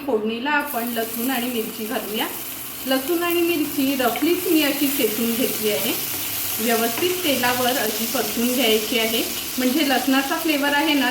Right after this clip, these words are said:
त्या कालवणात छान उतरतो. अर्ध्या मिनिटासाठी लसूण आणि मिरची तेलावर परतून घेतली की हा बारीक चिरलेला कांदा ॲड करणार आहोत.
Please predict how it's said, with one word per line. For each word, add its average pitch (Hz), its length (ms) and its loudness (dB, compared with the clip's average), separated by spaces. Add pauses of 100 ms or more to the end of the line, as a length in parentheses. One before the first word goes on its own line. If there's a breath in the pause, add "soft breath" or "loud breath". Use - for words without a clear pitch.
त्या 269 100 0
कालवणात 240 680 0
छान 233 220 2
उतरतो. 208 440 -2 (2500)
अर्ध्या 247 300 2
मिनिटासाठी 311 720 2
लसूण 262 300 0
आणि 254 200 2
मिरची 277 420 2
तेलावर 233 400 0 (100)
परतून 269 360 0
घेतली 254 400 2 (400)
की 302 100 4
हा 285 200 6
बारीक 240 340 2
चिरलेला 311 420 2
कांदा 269 320 2
ॲड 226 260 2
करणार 220 360 4
आहोत. 196 260 0